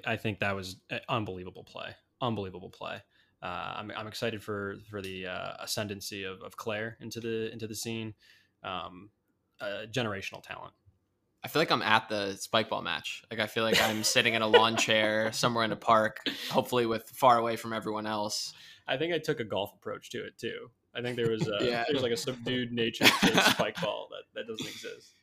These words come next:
Speaker 2: Which of the, my one follow-up question is, which of the past teams that you've played on at any level, youth level, high school,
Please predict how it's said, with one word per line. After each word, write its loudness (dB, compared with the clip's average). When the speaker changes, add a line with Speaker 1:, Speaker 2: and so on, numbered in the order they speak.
Speaker 2:
Which 4
of 2
the, 4
my 2
one 2
follow-up 4
question -2
is, -4
which 0
of -4
the -4
past 0
teams -4
that -4
you've -8
played 0
on -8
at -2
any 0
level, -6
youth 0
level, -6
high 2
school, -2